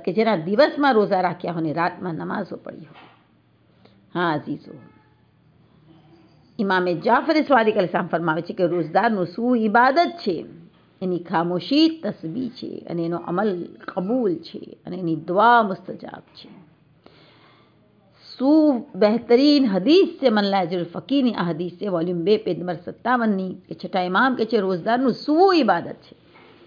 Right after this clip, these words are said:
કેટલો મહેરબાન પરવદિગાર છે. અગર કોઈ રોઝો રાખીને સૂઈ જાય તો અલ્લાહ કે છે ને આ ઇબાદતમાં છે,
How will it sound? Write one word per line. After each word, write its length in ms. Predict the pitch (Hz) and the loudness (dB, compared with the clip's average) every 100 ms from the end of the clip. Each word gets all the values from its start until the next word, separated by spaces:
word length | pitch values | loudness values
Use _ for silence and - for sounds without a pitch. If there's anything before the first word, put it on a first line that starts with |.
| _ _ - - - _ _ _ _ _ - | _ _ -20 -20 -20 _ _ _ _ _ -14
કેટલો 280 | - - 302 | -12 -2 0
મહેરબાન 560 | 311 208 185 202 294 359 | 4 4 4 2 2 4
પરવદિગાર 560 | 277 254 220 190 175 | 4 6 4 2 0
છે. 160 | 156 - | -2 -8
અગર 180 | 170 185 | -6 0
કોઈ 140 | 214 | 2
રોઝો 320 | 175 180 240 | 2 2 2
રાખીને 380 | 254 226 269 269 | 2 2 0 -2
સૂઈ 240 | - 254 240 | 0 0 2
જાય 180 | 262 | 4
તો 120 | 262 254 | 4 4
અલ્લાહ 260 | 226 240 | 4 0
કે 140 | 233 247 | -2 -2
છે 140 | 262 | 0
ને 100 | 277 | 2
આ 140 | 254 | 2
ઇબાદતમાં 640 | 208 196 202 269 - 190 180 | 2 4 4 2 0 -4 -6
છે, 180 | - | -10